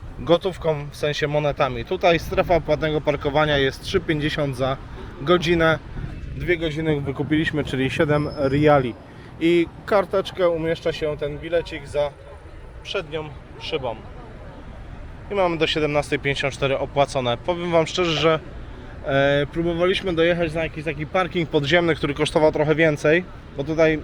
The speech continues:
nie wydaje mi się, że naj-, najbezpieczniejsza okolica, no ale może się mylę. Niby za, e, Arabowie, w sensie Saudyjczycy, y, nie powinni kraść i raczej tego nie robią. Natomiast tutaj mieszkają bardzo dużo imigrantów i,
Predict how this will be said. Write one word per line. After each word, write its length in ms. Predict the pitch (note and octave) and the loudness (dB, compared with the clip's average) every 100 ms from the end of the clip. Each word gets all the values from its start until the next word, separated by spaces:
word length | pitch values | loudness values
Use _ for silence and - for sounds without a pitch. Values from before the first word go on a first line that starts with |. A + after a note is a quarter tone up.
| - - - - | -8 -16 -16 -6
nie 180 | C#3 D3 | 0 0
wydaje 360 | C#3 D3+ D3 C#3 | 4 4 4 2
mi 80 | |
się, 140 | - B2+ | 2 4
że 200 | C3 B2+ | 4 4
naj-, 320 | B2+ C3 B2 | 6 6 8
najbezpieczniejsza 880 | B2+ B2+ B2+ - B2+ - C3 - A#2 | 6 6 4 0 -4 -2 -2 2 2
okolica, 520 | B2 B2+ B2 - E3 - - - - | 2 0 -2 2 2 0 -10 -10 0
no 80 | C3+ | 4
ale 120 | C#3 | 4
może 240 | C#3 C#3 | 2 2
się 160 | - C3+ | 2 4
mylę. 300 | B2 C3 E3 - - - - - - - - - - - - - - - - | 6 6 4 -2 -14 -14 -12 -12 -14 -14 -16 -16 -16 -16 -16 -16 -16 -12 -4
Niby 340 | C3+ C3+ C#3 | 0 2 2
za, 480 | B2+ C3+ C3+ C3+ C3 A#2 B2+ | 4 4 4 2 0 -2 0
e, 360 | B2+ B2 B2+ | 2 4 2
Arabowie, 500 | C#3 C3 C3 C3+ C3 | 2 2 2 2 2
w 40 | - | 2
sensie 300 | C3 - B2+ | -2 -2 0
Saudyjczycy, 800 | C3 B2+ A#2 B2+ - C3 B2+ A2 - | 0 0 -2 -2 0 0 0 -4 -8
y, 140 | A#2+ A#2+ | -6 -4
nie 160 | B2+ | -4
powinni 400 | C#3+ C3 C3+ B2 | -4 -4 -2 -4
kraść 380 | - C3 C#3 C3 | -2 0 0 0
i 120 | C3 | -2
raczej 260 | C3 B2+ C3+ | -2 -2 -2
tego 180 | B2+ C3+ | -2 0
nie 220 | D#3 F#3+ | 4 4
robią. 360 | C#3+ A#2 D3+ F3 - - - - - - | 2 0 -2 -2 -12 -16 -14 -14 -14 -4
Natomiast 500 | C3+ C#3 C#3+ D3+ D3 | 2 4 6 4 4
tutaj 200 | D3 D3 | 2 2
mieszkają 460 | C#3+ - D3 C#3+ C#3 | 4 2 2 2 4
bardzo 280 | C#3 C3+ B2+ | 4 4 0
dużo 240 | B2+ C3+ | 2 2
imigrantów 680 | B2+ C3 A#2 B2+ B2+ C#3+ B2 | 2 0 0 0 2 -2 0
i, 220 | B2+ B2+ | 0 -2